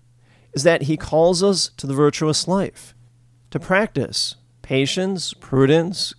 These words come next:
kindness, charity, forgiveness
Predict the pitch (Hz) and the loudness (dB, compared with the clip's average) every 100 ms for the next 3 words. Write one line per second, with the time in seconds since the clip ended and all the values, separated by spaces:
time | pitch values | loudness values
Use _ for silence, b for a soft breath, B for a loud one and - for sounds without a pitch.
0 | - - 120 131 143 165 147 - - - | -14 -4 -2 0 0 -2 -6 -10 -12 -6
1 | 120 127 139 170 165 - b b b 139 | -2 0 0 -2 -6 -10 b b b -4
2 | 127 123 151 180 180 - | 0 0 0 -4 -4 -8